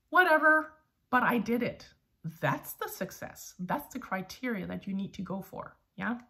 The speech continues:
And three, if it wasn't all that good, if you didn't succeed all that well with those people, or talking about that topic,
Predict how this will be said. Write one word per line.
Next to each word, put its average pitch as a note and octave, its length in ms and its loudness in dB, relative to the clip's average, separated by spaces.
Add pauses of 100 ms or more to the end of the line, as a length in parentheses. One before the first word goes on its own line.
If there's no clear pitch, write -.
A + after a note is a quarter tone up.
(880)
And G#3 220 -2
three, A3+ 580 -2 (1080)
if C#4 460 -2
it A#3 120 -2
wasn't G#3+ 640 0
all G#3+ 160 -2
that G#3 260 -2
good, G#3 240 -4
if - 240 -8
you G3 60 -6
didn't G3 440 -4
succeed G3+ 880 -6
all - 200 -6
that F3+ 240 -4
well G3 400 -6
with A#3 240 -2
those A3 220 -6
people, E3 460 -10
or G3 120 -6
talking A#3 260 -4
about G3+ 280 -2
that F#3+ 260 -8
topic, - 560 -12